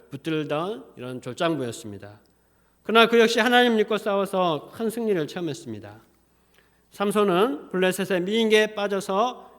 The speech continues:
위기를 맞았지만 마지막 순간에 하나님 믿고 생명을 바쳐 블레셋을 물리쳤습니다.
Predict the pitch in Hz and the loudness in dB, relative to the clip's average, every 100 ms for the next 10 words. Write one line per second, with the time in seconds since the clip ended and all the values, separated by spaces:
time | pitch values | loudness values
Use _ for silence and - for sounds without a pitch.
0 | - 180 220 220 156 143 151 120 131 135 | -10 0 2 2 2 -6 -8 -10 -8 -8
1 | 107 - 139 160 214 214 233 208 196 196 | -12 -6 -4 0 2 0 -2 -2 -2 -2
2 | 226 240 233 220 180 - 170 220 262 - | -2 0 0 0 -2 -2 0 2 0 -6
3 | - - - 240 247 254 240 160 - 110 | -20 -20 -10 -2 2 2 2 -2 -6 -10
4 | 98 - 147 156 143 143 170 190 131 135 | -10 -6 -4 -4 -6 -6 -6 -6 -8 -10
5 | 139 - 110 101 101 | -14 -14 -14 -14 -18